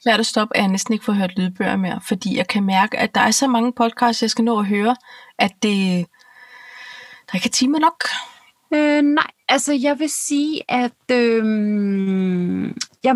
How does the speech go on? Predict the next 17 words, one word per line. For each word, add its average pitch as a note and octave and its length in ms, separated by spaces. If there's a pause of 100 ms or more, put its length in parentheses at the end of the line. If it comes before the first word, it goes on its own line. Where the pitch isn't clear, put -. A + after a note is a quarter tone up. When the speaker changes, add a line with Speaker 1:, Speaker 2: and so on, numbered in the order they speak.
Speaker 2:
jeg B3+ 160
har C4 220
perioder, B3 520
hvor B3+ 200
jeg A#3 120
lytter G3+ 320
vildt A3+ 240
meget G3 200
podcast, F#3+ 560 (180)
og G3+ 120
så A#3 100
Speaker 1:
Mhm. G#3+ 100
Speaker 2:
har A3 100
jeg G3 120
perioder, F#3+ 400
hvor F3 200
jeg, F3 240